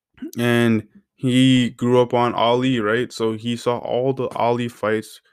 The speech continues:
and he was telling me back in the day, you didn't have to pay for fights. It was on T V televised regularly. So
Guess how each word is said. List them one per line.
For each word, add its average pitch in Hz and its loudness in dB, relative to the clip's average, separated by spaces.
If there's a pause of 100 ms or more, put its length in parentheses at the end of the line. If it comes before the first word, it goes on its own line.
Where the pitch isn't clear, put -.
(240)
and 113 -6
he 113 -2
was 113 -10
telling 117 -2
me 117 -2
back 107 -2
in 117 -4
the 104 -4
day, 104 -4
you 104 -6
didn't 113 -4
have 110 -4
to 101 -6
pay 110 -4
for - -12
fights. 104 -2
It - -6
was 107 -4 (140)
on 107 -6 (420)
T 117 -4
V 110 -2
televised 98 -2 (180)
regularly. 104 -4 (1500)
So 123 4